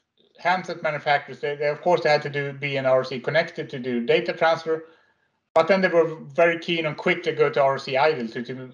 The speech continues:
absolute, to minimize the, the power consumption and save battery. Which meant that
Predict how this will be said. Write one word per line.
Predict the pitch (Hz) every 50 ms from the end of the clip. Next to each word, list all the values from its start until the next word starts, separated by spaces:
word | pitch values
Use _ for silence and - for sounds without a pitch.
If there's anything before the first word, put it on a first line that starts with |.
| -
absolute, | 151 147 147 - - - - 143 139 135 - _ -
to | - 139
minimize | 139 151 156 151 139 139 131 123 123
the, | - - 127
the | 120 127
power | 117 - 143 151 151
consumption | - 131 120 - 117 110 110 - 123 123
and | 127 123 123 123
save | - - 127 120 113
battery. | 139 143 151 - - 123 117 117 - _ _ _ _ _ _ _ _ _ _ _ _ _ _ _ _ _ _ _ _ _ _ _ _ _ _ _ -
Which | 160 180 185 180 - -
meant | 170 160 165 170 165 160 147 -
that | 160 151 143 - - -